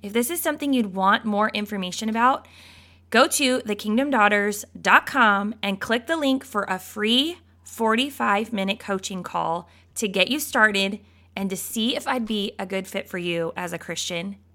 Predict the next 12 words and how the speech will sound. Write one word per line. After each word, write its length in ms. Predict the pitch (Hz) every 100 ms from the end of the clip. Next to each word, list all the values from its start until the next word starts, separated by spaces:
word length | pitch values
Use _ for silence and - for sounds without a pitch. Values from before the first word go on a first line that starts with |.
| _ _ _ _
life 320 | - 165 165 -
coach. 400 | 147 - - - _ _ _ -
I 100 | 196
hope 260 | 214 233
you're 180 | 269 277
as 160 | 277 240
excited 420 | 240 247 220 226
about 260 | 226 220 220
this 220 | 208 -
as 180 | 269 254
I 180 | 240 214
am, 280 | 208 202